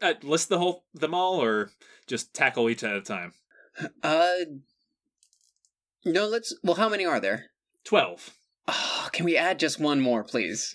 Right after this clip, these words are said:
Speaker 1: Yes, uh, and there is the, like, the standard Scout motto of, uh, <laughs> "I did my best."
Speaker 2: I did my <laughs> best. That's, that's definitely Jason's joie de vivre.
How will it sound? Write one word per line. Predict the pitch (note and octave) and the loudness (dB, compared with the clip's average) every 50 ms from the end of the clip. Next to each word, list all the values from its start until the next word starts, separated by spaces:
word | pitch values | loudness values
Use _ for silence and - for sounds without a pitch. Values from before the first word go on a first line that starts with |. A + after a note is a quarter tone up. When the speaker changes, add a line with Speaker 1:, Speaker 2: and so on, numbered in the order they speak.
| - _ - | -12 _ 2
Speaker 1:
Yes, | F3+ E3 C#3+ A2+ - - - - | 4 4 4 4 2 -4 -4 0
uh, | E3+ C#3+ C3 C3 C3+ D#3 | 2 4 4 4 2 2
and | D3 C3+ A#2+ A#2+ F#3+ | -2 -2 -2 -2 -2
there | C#3+ D#3 D#3 D#3 D#3 | 4 6 8 8 6
is | D3 B2 A2 | 4 2 0
the, | C3+ C3 C3 C3 C3 C3 A#2+ | 0 0 2 2 0 0 0
like, | C3+ A#2+ A#2 A2+ G2+ A#2 A#2+ | 0 2 2 0 0 -4 -6
the | C#3+ B2+ | -4 -2
standard | - - - - D3 D3 D3 D3 C#3 C3 A#2+ A#2 A#2 A#2+ - | -2 0 2 4 4 4 4 4 2 2 0 0 0 -4 -6
Scout | - - - - C#3+ A#2 A2+ B2+ - | -6 -4 0 2 4 4 2 2 -2
motto | C3 C3 C#3 D3+ D3+ B2+ A2+ G#2+ G2+ F#2+ G2+ - _ _ - - - - - - - | -6 0 2 4 4 4 4 0 -2 -4 -6 -8 _ _ -20 -20 -20 -20 -16 -6 -4
of, | G#2+ G#2+ G#2+ G2+ G#2 | -2 0 0 0 0
uh, | A2 G2+ G2+ A2 A#2+ | 0 0 0 0 0
<laughs> | - | -2
"I | - - B2+ | -2 0 0
did | A#2+ - C#3+ B2 | 0 0 0 0
my | G#2 A#2+ A#2 | 2 2 2
best." | - C3 A#2 A2 - - - - - - _ _ _ _ _ _ _ _ - _ _ _ _ _ - | 4 2 2 2 2 -2 -2 -4 -6 -10 _ _ _ _ _ _ _ _ -20 _ _ _ _ _ 2
Speaker 2:
I | - D#3+ | 2 2
did | - - G3+ G3+ | 2 2 -2 0
my | G3+ C4+ - | 2 2 2
<laughs> | - - - | 2 0 -2
best. | - - - - - - - - - - - - | 0 0 0 0 -4 -6 -6 -8 -12 -12 -10 -4
That's, | - - D#4+ G#4 E4+ - - - - _ _ _ _ _ _ _ - | 0 2 2 2 0 -4 -8 -10 -12 _ _ _ _ _ _ _ -2
that's | D#4+ F4 F#4 - - - - - | 0 0 0 -2 -6 -14 -6 0
definitely | - B3+ C#4+ - D4+ A3+ G3+ E3+ - C3+ A#2 | 2 2 2 2 0 -2 -2 0 0 0 2
Jason's | - C3 A#2+ A#2 A2+ - C3 A#2+ A2 - - - _ - | 2 2 2 2 2 0 -2 -2 -2 -4 -8 -12 _ -12
joie | - B2 A#2 C3 B2 A2+ A2 | -8 -4 0 2 2 2 2
de | G#2 A2+ A2 | 2 0 -2
vivre. | G#2+ - C3 A2 F2+ G2+ A#2 C#3 | 0 0 0 0 0 0 -2 -4